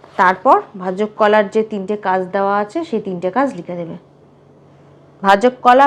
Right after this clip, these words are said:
বা স্থায়ী কলার মধ্যে যে কোনো একটা লিখে দেবে। তারপর আমাদের বলেছে মানবদেহের সর্ববৃহৎ গ্রন্থির নাম ও কাজ। আটচল্লিশ নম্বর পাতায় দেখো মা-,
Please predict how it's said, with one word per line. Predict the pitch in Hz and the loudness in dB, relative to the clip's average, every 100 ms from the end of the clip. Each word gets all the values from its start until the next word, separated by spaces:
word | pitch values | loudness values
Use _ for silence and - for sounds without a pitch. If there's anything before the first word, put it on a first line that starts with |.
| 233 | 4
বা | 220 | -2
স্থায়ী | - 208 202 202 | -2 -2 -2 0
কলার | 214 220 | -2 -2
মধ্যে | 233 269 208 | -4 -4 -4
যে | 190 | -6
কোনো | 220 196 | -4 -6
একটা | - 302 - - | -2 -4 -4 -10
লিখে | 196 190 165 | -10 -8 -10
দেবে। | 165 170 _ _ _ _ _ _ _ - - _ _ _ - _ _ _ _ 240 | -10 -16 _ _ _ _ _ _ _ -20 -20 _ _ _ -20 _ _ _ _ 0
তারপর | 233 294 277 | 4 4 4
আমাদের | 254 240 247 226 | 4 2 2 2
বলেছে | 208 214 262 220 | 0 2 0 2
মানবদেহের | 202 220 208 247 254 | 2 0 2 0 2
সর্ববৃহৎ | 214 208 214 233 233 - | -2 -2 0 0 -2 -4
গ্রন্থির | 208 202 240 220 185 | -6 -6 -4 -2 0
নাম | 196 220 | 0 -2
ও | 226 196 | -2 0
কাজ। | 196 - - - - | 0 -2 -16 -8 -6
আটচল্লিশ | 202 - 233 240 | -6 -4 -4 -4
নম্বর | 226 233 208 | -6 -4 -4
পাতায় | 180 202 196 | -2 -2 -2
দেখো | 185 247 285 - - - - _ | -2 -2 -2 -4 -20 -20 -20 _
মা-, | - | -10